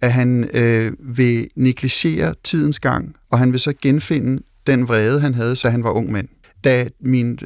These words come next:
hovedperson selv bliver, øh, en ung mand og bryder igennem som kunstner der i sent tresserne, der møder han en kvinde, som han heller ikke støtter overhovedet i at kunne være kunstner, og hun størkner som kunstner,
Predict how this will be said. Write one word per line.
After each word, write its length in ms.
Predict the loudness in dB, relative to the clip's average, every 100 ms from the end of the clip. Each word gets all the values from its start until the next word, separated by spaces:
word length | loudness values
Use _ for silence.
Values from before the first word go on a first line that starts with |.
| -10
hovedperson 720 | 0 2 2 0 0 0 -2
selv 260 | -2 0 0
bliver, 340 | -2 -2 -2 -4
øh, 240 | -4 -4 -4
en 100 | -2
ung 240 | 0 0 0
mand 240 | -2 -4
og 180 | -4 -4
bryder 220 | -2 -2
igennem 320 | 0 0 0
som 180 | 0 -2
kunstner 380 | 0 -2 0 -2
der 60 | -2
i 60 |
sent 240 | -2 0 0
tresserne, 400 | 0 0 0 -2 -8 -20 -16 -2
der 80 | 2
møder 220 | 4 2
han 200 | 2 4
en 100 | 2
kvinde, 420 | 2 2 4 2
som 400 | 2 2 2 0 -2
han 220 | 0 2
heller 240 | 2 2
ikke 300 | 0 -2 -6 -6
støtter 340 | 0 2 4
overhovedet 480 | 2 0 0 0 0
i 120 | -2
at 120 | -4
kunne 180 | -4 -2
være 120 | 0
kunstner, 420 | 0 -2 0 -2 -4 -6 -20 -2
og 100 | 2
hun 120 | 2
størkner 460 | 2 2 2 0 -2
som 160 | -4
kunstner, 440 | -2 -2 -2 -2